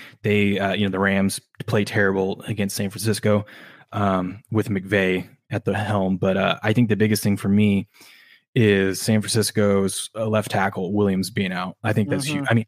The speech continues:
Speaker 1: I s-, I, I went to a game and watched that guy live. He makes N F L linemen and defensive linemen look small. That's
Speaker 2: Dude, they
Speaker 1: how
Speaker 2: pull
Speaker 1: big
Speaker 2: him.
Speaker 1: that dude
Speaker 2: They
Speaker 1: is.
Speaker 2: have him pull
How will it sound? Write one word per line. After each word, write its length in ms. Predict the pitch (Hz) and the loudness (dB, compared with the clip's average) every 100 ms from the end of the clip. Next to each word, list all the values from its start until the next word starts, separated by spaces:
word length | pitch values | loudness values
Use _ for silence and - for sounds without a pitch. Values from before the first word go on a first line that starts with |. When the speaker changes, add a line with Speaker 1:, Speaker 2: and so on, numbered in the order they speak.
| - | 0
Speaker 1:
I 60 | 160 | 0
s-, 160 | - - | 0 -2
I, 120 | 131 - - | -4 -6 -4
I 100 | 147 | 2
went 160 | 208 175 | 4 4
to 60 | 143 | 2
a 40 | |
game 260 | 110 123 139 | 4 4 4
and 100 | 98 | 4
watched 220 | 107 - | 0 0
that 140 | 131 127 | 0 2
guy 160 | 127 | 4
live. 360 | 113 107 117 131 _ _ _ _ | 4 2 0 -2 _ _ _ _
He 200 | - 214 | 4 6
makes 440 | 147 123 156 - - | 6 4 0 -4 -6
N 120 | 147 147 | 0 2
F 200 | 135 120 | 2 2
L 220 | 120 135 | 0 0
linemen 400 | 104 101 120 127 | 0 2 4 4
and 140 | 110 95 | 2 -2
defensive 380 | - 120 117 | 0 2 4
linemen 280 | 117 113 101 | 4 4 4
look 160 | 101 - | 0 -2
small. 380 | - 98 65 _ _ _ _ _ _ _ _ _ _ _ 117 - | -2 -2 -4 _ _ _ _ _ _ _ _ _ _ _ -14 -2
That's 340 | 143 - - | -2 -2 -6
Speaker 2:
Dude, 180 | 226 180 | -4 0
they 180 | 240 202 | 0 0
Speaker 1:
how 140 | - 226 | 0 4
Speaker 2:
pull 240 | 277 311 | 4 6
Speaker 1:
big 140 | 277 175 | 4 2
Speaker 2:
him. 100 | 117 | -2
Speaker 1:
that 160 | 107 101 | -6 -4
dude 220 | 101 - | -4 -2
Speaker 2:
They 100 | 240 | 0
Speaker 1:
is. 40 | 269 | 0
Speaker 2:
have 100 | 262 | 2
him 200 | 269 226 - | 2 2 0
pull 480 | - 277 277 226 | 2 6 6 4